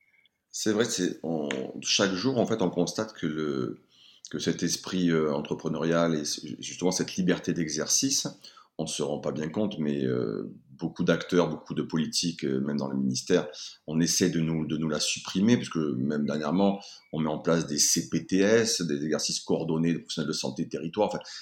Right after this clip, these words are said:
des choses qui, qui tendent en fait à nous rendre, alors soit salariés, euh, des C P A M ou de, donc de, des politiques, soit carrément salariés des mutuelles par l'entre-, on va dire par l'entremise de, de réseaux de soins qui se sont mis en place au, au fil des années, et tout est fait vraiment pour nous enlever cette liberté.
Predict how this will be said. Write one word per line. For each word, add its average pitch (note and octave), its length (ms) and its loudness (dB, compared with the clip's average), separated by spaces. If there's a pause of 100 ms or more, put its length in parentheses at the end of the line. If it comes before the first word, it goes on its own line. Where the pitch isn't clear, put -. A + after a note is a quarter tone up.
(120)
des F#2+ 100 2
choses C3+ 260 4
qui, - 240 -2
qui G2 180 -2
tendent A#2+ 180 4
en F#2+ 80 4
fait C3 200 0
à F#2 60 6
nous F#2+ 200 4
rendre, G2 300 2
alors E2 180 4
soit A#2+ 140 2
salariés, G2 640 6 (380)
euh, C#2+ 680 2
des D#2 340 -4
C F2 240 2
P F2+ 120 6
A F2 120 8 (100)
M A2 320 0
ou E2 120 -2
de, C#2+ 440 -2 (580)
donc C2+ 260 -10 (100)
de, - 60 -2
des - 140 -2
politiques, - 460 0
soit C3 480 2
carrément G2+ 320 4
salariés A#2+ 380 4
des A2 280 4
mutuelles B2 720 2
par F#3+ 120 4
l'entre-, F2+ 800 4 (380)
on F2 60 0
va - 20 4
dire F2+ 100 2
par G2 100 6
l'entremise G#2+ 440 8
de, G2+ 160 8
de F#2+ 160 6
réseaux G2+ 340 4
de G#2+ 100 6
soins G2+ 260 4
qui - 140 -8
se - 120 -8
sont F#2 160 0
mis F#2 80 2
en F#2 100 2
place F#2+ 260 0
au, E2+ 80 2
au D2 220 2
fil - 200 -4
des F2+ 160 4
années, A#2 360 4
et G2 160 0
tout E3 240 -4
est A2+ 80 4
fait D3+ 200 -2
vraiment B2+ 320 0
pour A2+ 180 0
nous G#2 200 4
enlever A2 160 8
cette G#2 220 0
liberté. C#3 440 0